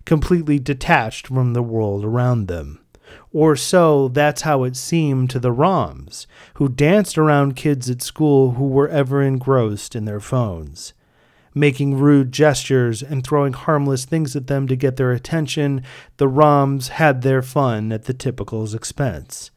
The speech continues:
Still, the typicals were detached and oblivious to everything around them as they shuffled through the hallways.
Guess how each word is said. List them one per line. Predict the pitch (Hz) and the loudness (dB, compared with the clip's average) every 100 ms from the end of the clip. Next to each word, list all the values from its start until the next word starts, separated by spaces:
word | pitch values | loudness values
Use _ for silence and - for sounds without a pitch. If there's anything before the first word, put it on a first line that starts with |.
| _ _ _ _ _ _ _ | _ _ _ _ _ _ _
Still, | - - 165 160 131 117 | -14 -2 4 6 6 0
the | 123 131 | -2 -2
typicals | 156 131 127 127 117 110 | -2 -2 -4 -4 -6 -6
were | 107 117 | -6 -8
detached | 107 117 - 143 95 87 - - | -8 -8 -4 -4 -4 -10 -16 -12
and | 165 131 | -4 -4
oblivious | 120 147 139 143 139 131 | 2 2 2 2 0 0
to | - 147 | -6 -2
everything | 151 147 135 147 | 0 0 -2 -2
around | 131 123 165 175 151 | 0 0 2 2 2
them | 113 117 110 - _ _ _ - | 0 -2 -6 -10 _ _ _ -4
as | 120 | -2
they | 127 | -2
shuffled | 110 - 131 - 107 104 | -4 -2 -4 -2 -6 -6
through | - 113 98 | -8 -8 -6
the | 87 | -8
hallways. | 113 104 95 90 76 73 76 - | -6 -6 -6 -8 -12 -16 -18 -20